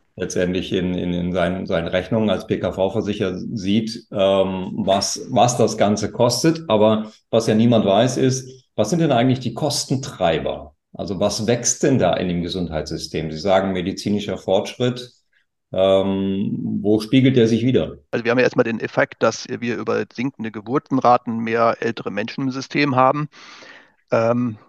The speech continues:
Speaker 2: also anteilig mehr ältere Menschen im System haben und gleichzeitig haben wir eine steigende Lebenserwartung. Ähm, diese steigende Lebenserwartung fällt ja nicht vom Himmel, sondern die ist eine Folge von diesem medizinischen Fortschritt. Wir haben immer bessere, ähm, Behandlungsmethoden, wir haben, ähm,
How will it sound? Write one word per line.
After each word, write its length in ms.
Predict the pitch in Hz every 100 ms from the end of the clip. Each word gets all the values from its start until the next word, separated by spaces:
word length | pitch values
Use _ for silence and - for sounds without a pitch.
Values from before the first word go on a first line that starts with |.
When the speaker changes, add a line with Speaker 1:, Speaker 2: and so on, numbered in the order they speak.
| - -
Speaker 2:
also 180 | 110
anteilig 500 | 95 120 127 143 139
mehr 280 | 131 135 131
ältere 280 | 127 131 131
Menschen 300 | 120 131 135
im 60 | 123
System 400 | 123 - 135 120
haben 300 | 131 131 120
und 140 | 120
gleichzeitig 500 | 98 117 117 117 113
haben 120 | 117
wir 60 | 113
eine 120 | 117
steigende 360 | - 117 113 113
Lebenserwartung. 880 | 123 123 - 87 95 98 - - -
Ähm, 140 | - 113
diese 160 | 107
steigende 380 | - 110 110 107
Lebenserwartung 640 | 107 117 127 123 120 120
fällt 240 | 117 123 -
ja 60 | 113
nicht 120 | 110
vom 160 | 120
Himmel, 380 | 107 120 151 160 123
sondern 300 | - 113 110
die 100 | 110
ist 160 | 107 -
eine 180 | 104 110
Folge 300 | 117 120 135
von 140 | 139
diesem 200 | 131 131
medizinischen 600 | 127 127 - 135 127 123
Fortschritt. 580 | - 127 - 143 131 -
Wir 120 | 85
haben 100 | 98
immer 240 | 117 117
bessere, 480 | 113 120 - 123 123 - - - - - - -
ähm, 460 | 123 117 110 110 -
Behandlungsmethoden, 1400 | 139 123 110 127 151 139 - 143 - 147 151 156 151 127
wir 120 | 110
haben, 260 | 113 107 107
ähm, 500 | 113 107 107 110